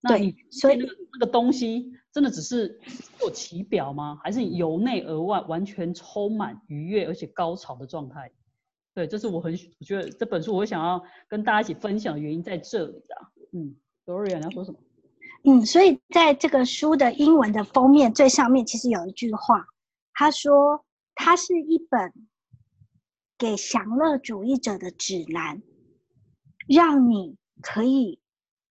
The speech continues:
Speaker 2: 活出你的富裕、你的颓靡，以及完完全全享受高潮的人生。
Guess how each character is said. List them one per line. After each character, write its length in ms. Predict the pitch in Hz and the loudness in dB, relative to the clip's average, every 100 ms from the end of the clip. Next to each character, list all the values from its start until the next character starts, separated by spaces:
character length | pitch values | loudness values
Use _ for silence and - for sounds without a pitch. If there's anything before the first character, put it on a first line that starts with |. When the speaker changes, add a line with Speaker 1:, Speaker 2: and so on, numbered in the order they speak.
| _ | _
Speaker 2:
活 240 | 240 220 | -2 -2
出 320 | 233 - 269 262 | -2 0 2 4
你 140 | 208 | 2
的 120 | 180 | -2
富 400 | - - 277 214 | -8 2 4 4
裕、 320 | 247 220 175 - _ _ | 2 2 -2 -12 _ _
你 140 | - 202 | -4 -2
的 120 | 202 | -2
颓 440 | - - 208 196 | -4 0 2 6
靡， 440 | 233 262 208 196 226 - _ _ _ _ - | 8 8 6 0 -8 -14 _ _ _ _ -2
以 120 | 214 | 0
及 240 | - 202 | 0 0
完 300 | 220 226 262 | 4 6 6
完 240 | 262 233 240 | 6 4 2
全 260 | - 220 | 2 0
全 440 | 233 - 208 196 233 _ _ _ _ _ _ _ _ 277 - | 0 -2 -4 -4 -10 _ _ _ _ _ _ _ _ -20 -12
享 280 | 254 214 - | -8 -8 -4
受 220 | - 254 | 0 0
高 300 | 214 226 233 | 2 2 2
潮 280 | - - 165 | -2 -8 -10
的 220 | - - _ _ | -12 -18 _ _
人 260 | 196 160 - | -8 -8 -10
生。 340 | - - 170 | -10 -10 -12